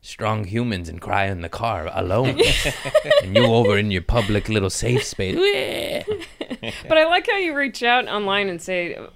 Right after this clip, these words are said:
Speaker 2: when you're visiting towns, like, "Where do I, should I get diarrhea here?" <laughs>
Speaker 1: Yeah, it's the best 'cause the people love, first of all, it checks every box because it helps me sell tickets,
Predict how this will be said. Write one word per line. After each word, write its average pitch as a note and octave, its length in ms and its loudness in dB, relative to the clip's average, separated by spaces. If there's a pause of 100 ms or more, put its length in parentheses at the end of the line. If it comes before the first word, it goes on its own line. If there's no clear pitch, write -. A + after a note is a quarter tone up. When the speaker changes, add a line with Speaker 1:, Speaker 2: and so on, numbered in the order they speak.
(160)
Speaker 2:
when F3 200 -6
you're E3+ 120 -6
visiting F3+ 400 -6
towns, F3 240 -6
like, D3+ 120 -8
"Where G#3 220 0
do A3 100 0
I, F3+ 220 0
should G3+ 240 -2
I F3+ 60 2
get F3+ 260 0
diarrhea E3+ 520 0
here?" G3+ 380 -2
<laughs> - 60 -6
Speaker 1:
Yeah, B2+ 440 4 (200)
it's E5+ 260 4
the - 120 4
best A#3 400 6
'cause E3 180 0
the D3 100 4
people E3+ 420 2
love, C#3 680 4 (840)
first F#3 320 0
of E3+ 80 2
all, C#3+ 120 8
it C3 240 2
checks - 260 0
every D3 180 4
box A#2+ 420 2
because A2+ 600 2
it A2 140 2
helps A#2+ 420 2
me A#2 240 0
sell G#2 260 0
tickets, - 480 -2